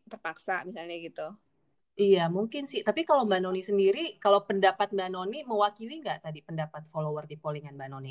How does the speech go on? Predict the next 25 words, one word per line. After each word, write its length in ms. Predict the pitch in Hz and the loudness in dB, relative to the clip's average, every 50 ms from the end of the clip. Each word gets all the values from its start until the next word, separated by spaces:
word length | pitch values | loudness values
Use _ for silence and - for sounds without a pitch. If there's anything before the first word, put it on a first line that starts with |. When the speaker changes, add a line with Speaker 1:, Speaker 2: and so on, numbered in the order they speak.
| 131 135 | -14 -12
Speaker 2:
itu? 80 | - | -6
Speaker 1:
Kalau 240 | - 220 226 233 240 | -2 2 2 2 2
di 100 | 233 247 | 2 2
aku 200 | 226 254 269 339 | 0 0 0 -2
mungkin 320 | 370 349 330 330 349 381 392 | -6 -6 -6 -4 -6 -6 -4
karena, 340 | 370 285 262 247 247 240 240 240 240 240 240 233 233 - - - | -4 -4 -4 -4 -4 -4 -2 -2 -2 -2 -2 -4 -4 -6 -8 -8
eh, 320 | 214 220 214 220 220 220 220 | -8 -6 -6 -4 -4 -4 -2
range 280 | 220 220 226 240 233 214 | -4 -4 -6 -8 -10 -10
umurnya 360 | 220 214 214 208 208 240 254 247 | -8 -8 -8 -8 -8 -8 -10 -8
mungkin 200 | 240 240 262 262 | -8 -8 -6 -6
mirip-mirip 440 | 247 220 208 - 202 196 190 196 - - | -4 -6 -6 -4 -6 -6 -6 -6 -6 -4
kayak 240 | 190 190 185 214 - | -4 -4 -4 -6 -8
aku 80 | 320 | -10
sih, 320 | 320 - - 311 302 294 262 | -10 -6 -6 -6 -4 -2 -2
rata-rata 880 | 233 214 214 - 202 202 202 202 - - - 285 285 302 285 - - - _ _ _ _ _ _ - | -2 -4 -4 -4 -4 -4 -4 -6 -6 -8 -8 -6 -6 -6 -6 -8 -12 -16 _ _ _ _ _ _ -6
kan 120 | 302 320 | -6 -6
setuju 480 | 349 - - 208 185 180 175 202 233 196 | -4 -2 0 2 2 2 0 -2 0 0
ya, 160 | 208 208 233 | 0 0 -2
karena 160 | 214 202 226 | -4 -4 -2
lima 320 | 254 262 240 233 226 214 | -2 0 -2 -2 -4 -6
puluh 560 | - - 220 - - 214 214 214 202 - 214 214 | -6 -6 -6 0 2 4 6 6 6 6 4 2
enam 280 | 220 220 220 220 220 240 | 0 -4 -6 -8 -6 -6
persen 320 | - 247 247 - 254 226 | -6 -8 -6 -4 -4 -4
itu 480 | 214 220 226 247 - 285 294 311 320 320 _ _ _ - _ - _ _ - - - | -4 -6 -8 -8 -6 -2 -2 0 -2 -2 _ _ _ -20 _ -20 _ _ -14 -8 -4
emang 300 | 220 214 214 214 208 214 | -4 -2 0 0 -2 -2